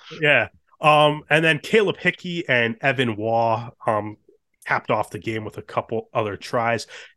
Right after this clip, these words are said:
James Webb had six conversions. He was six for seven on the day. Um, from the Atlantic Select side, Jimmy Clark, he added another penalty.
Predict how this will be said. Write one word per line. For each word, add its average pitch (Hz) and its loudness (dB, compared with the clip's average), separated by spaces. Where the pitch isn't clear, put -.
James 165 2
Webb 127 -2
had 107 -4
six - -4
conversions. 104 -8
He 120 -8
was 101 -10
six - -8
for - -14
seven 113 -4
on 113 -4
the 107 -8
day. 117 -4
Um, 110 2
from 123 -2
the 120 0
Atlantic 127 0
Select 117 -4
side, 107 0
Jimmy 110 -8
Clark, - -8
he 123 -8
added 104 -6
another 98 -8
penalty. 104 -6